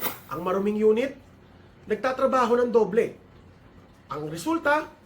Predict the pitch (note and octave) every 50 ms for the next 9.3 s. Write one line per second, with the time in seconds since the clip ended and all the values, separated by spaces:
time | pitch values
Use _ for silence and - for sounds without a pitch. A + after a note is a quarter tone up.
0 | - - - - - - - - G3 - B3 A#3+ - - D4+ D4 D4+ D4 C4+ A#3+
1 | A#3 A#3+ A#3+ - - - - - - - - D4 C#4+ C#4+ C4+ C4 A3+ D#3 G3 G3
2 | - - - - - - - - - - - - - - - - G3+ A3 F#3+ F#3+
3 | A3 A3+ G#3 G3+ A3 A#3+ A3+ G#3 - - - - C4+ C4 C4 B3+ A3 A#3+ A#3+ A#3
4 | A#3 A#3+ - - A3+ G#3+ A3 - - G3 E3 D#3+ D#3+ - - - - - - -
5 | - A3+ A3 G3+ G#3 E3 F#3+ B3 A#3+ - A#2 - - - - - - - - -
6 | - - - - - - - - - - E4+ F4+ - D#4 C4+ B3 A3+ G#3+ G3+ G3
7 | - F#3+ E3 D3 - - - - - - - - - - - - - - - -
8 | - - - - F3+ F3+ F#3 F#3 F3+ F#3 F#3 F#3+ F#3 F3+ - - D4 E4 E4 C4+
9 | A#3+ B3 C4+ C4 -